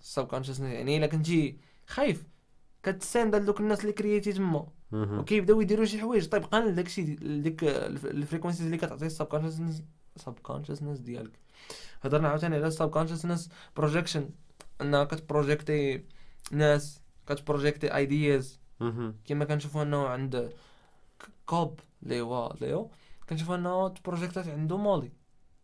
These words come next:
Speaker 1: مرتو ولا
Speaker 2: Yeah.
Speaker 1: مول واقيلا، آه، مرتو
Speaker 2: مول.
Speaker 1: اللي هي تبروجيكتات على اساس باد ايديا، وهي
Speaker 2: Yeah.
Speaker 1: ترويني ال-، الرب والمخاليق نتاع الدريم.
Speaker 2: مهم.
Speaker 1: سو من بعد غادي ندوزو للديستراكشن. الديستراكشن هما من الحوايج اللي عجبوني،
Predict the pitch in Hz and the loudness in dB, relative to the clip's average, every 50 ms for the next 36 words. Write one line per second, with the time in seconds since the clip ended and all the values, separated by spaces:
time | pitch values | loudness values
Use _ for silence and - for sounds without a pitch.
0 | _ - - - - - 156 156 156 - 135 113 - - - - - - - 135 | _ -20 -20 -20 -4 2 4 4 4 2 -2 -8 -10 -14 -20 -20 -16 -6 0 6
1 | 143 147 143 143 151 151 139 123 123 127 123 - 123 117 113 107 - - - - | 8 8 10 10 10 8 8 6 2 -2 -4 -4 -6 -6 -6 -8 -10 -16 -20 -20
2 | - - - - 107 92 78 76 - - - 151 165 156 156 - 113 117 113 101 | -20 -12 -6 -4 -4 -2 -2 -4 -6 -4 0 2 2 2 2 2 4 4 4 2
3 | - - - 139 147 156 165 160 156 175 175 175 - - 165 156 165 156 - 170 | 0 -2 2 4 4 6 6 6 4 2 0 -2 -2 -2 -2 0 -2 -2 -4 -6
4 | 156 156 147 - 151 143 117 127 139 - - 160 170 - - 196 208 202 - - | -6 -4 -4 -4 -4 -2 2 4 4 6 6 4 2 2 2 0 0 0 -4 -10
5 | - - 135 147 151 143 - - 139 139 127 131 123 117 110 - - - - - | -12 0 4 6 6 6 6 2 0 0 0 0 -4 -4 -6 -10 -14 -18 -16 -14
6 | - - - - - - - - - - - - - 202 196 190 196 202 202 196 | -14 -14 -14 -16 -18 -20 -20 -20 -8 2 4 6 6 6 6 6 6 6 6 4
7 | 196 190 190 190 185 165 147 - - - - - - - - - - 147 143 139 | 2 2 2 2 0 0 -2 -4 -8 -12 -14 -16 -18 -16 -16 -6 -2 0 0 0
8 | 127 131 - - 143 151 147 135 - - - - 135 135 135 135 131 135 131 135 | 0 -2 -2 0 2 2 2 0 -4 -8 -12 -10 -10 -8 -8 -6 -6 -6 -6 -8
9 | 139 131 131 113 104 104 - - 104 101 - - - - - 104 104 104 107 107 | -8 -6 -6 -6 -8 -8 -10 -10 -10 -10 -10 -12 -14 -10 -6 -4 -4 -2 -4 -4
10 | 104 107 104 - - 147 160 170 180 190 196 196 190 196 190 190 190 190 180 175 | -4 -6 -10 -6 -2 0 2 2 2 2 2 2 2 2 0 0 0 -2 0 0
11 | 190 180 156 139 156 165 160 151 - 151 147 - - 131 127 - - 156 151 156 | 0 0 0 0 -2 -2 0 2 2 2 2 0 -4 -6 -6 -4 -4 -4 -4 0
12 | - 160 160 160 - 170 156 135 143 151 151 160 156 156 156 156 160 156 151 147 | -2 -2 -2 0 -2 -2 0 0 0 2 2 2 2 0 -2 -2 -2 -2 0 0
13 | 151 156 156 147 120 113 113 113 117 110 113 139 151 156 160 165 180 202 220 | 0 0 0 0 -2 -4 -6 -6 -8 -4 -2 0 2 2 2 2 2 0 -4